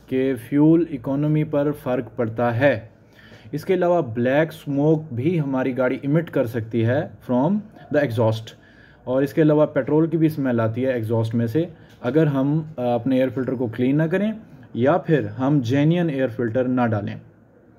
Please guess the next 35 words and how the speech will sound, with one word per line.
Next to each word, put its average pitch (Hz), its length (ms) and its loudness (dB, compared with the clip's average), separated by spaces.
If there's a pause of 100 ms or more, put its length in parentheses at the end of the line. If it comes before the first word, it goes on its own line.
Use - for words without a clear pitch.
(240)
दोस्तों, 139 280 2
जेन्युइन 156 480 2
एयर 160 180 2
फिल्टर 160 280 0
का 147 80 0
लाइफ 135 260 2
स्पैन 143 280 -2
है 139 240 0
टू, 156 420 -2
ट्वेल्व 151 260 2
थाउजेंड 139 320 0
kilometers 123 500 -2
to 131 100 -6 (100)
fifteen 135 340 -2
thousand 117 360 0
kilometers, 117 420 2 (600)
जो 131 200 2
कि 139 120 0
इंटरनेशनली 139 1040 2
हमें 120 280 0
बताया 113 300 0
जाता 113 280 0
है। 175 120 -4 (280)
लेकिन 156 220 -2
आपको 156 220 0
पता 156 200 0
है, 185 60 0
क्योंकि 165 300 -2
in 151 100 2
पाकिस्तान, 151 680 0 (120)
अ, 127 320 0
हमारी 131 300 0
एनवायरनमेंट 139 580 0 (120)
डर्टी 123 380 0
है, 107 180 -2